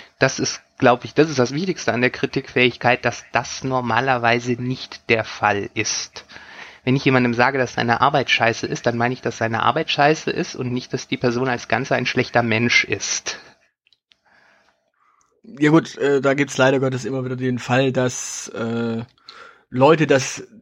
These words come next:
Speaker 2: immer vermischen und dass da auch manchmal gar nicht die Trennung möglich ist. Also es gibt ja Gründe, warum die Arbeit manchmal scheiße ist von jemandem.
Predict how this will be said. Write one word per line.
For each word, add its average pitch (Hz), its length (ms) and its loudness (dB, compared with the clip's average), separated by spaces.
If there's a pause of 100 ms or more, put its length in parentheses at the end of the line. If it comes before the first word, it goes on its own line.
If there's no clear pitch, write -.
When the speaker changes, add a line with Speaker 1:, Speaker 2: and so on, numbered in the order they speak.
(140)
Speaker 2:
immer 147 200 4
vermischen 131 600 2 (120)
und 127 240 -6
dass - 600 -4 (140)
da 139 260 4
auch 127 220 -6
manchmal 135 320 -2
gar 139 160 -2
nicht 139 200 -4
die 131 100 -6
Trennung 131 560 -2
möglich 127 580 -2
ist. - 480 -8 (600)
Also 180 140 -2
es 131 60 0
gibt 156 160 0
ja 147 80 6
Gründe, 143 400 4
warum 123 260 0
die 123 140 0
Arbeit 123 320 0
manchmal 117 320 -2
scheiße 120 420 -2
ist - 380 -4
von 123 180 -4
jemandem. 120 460 2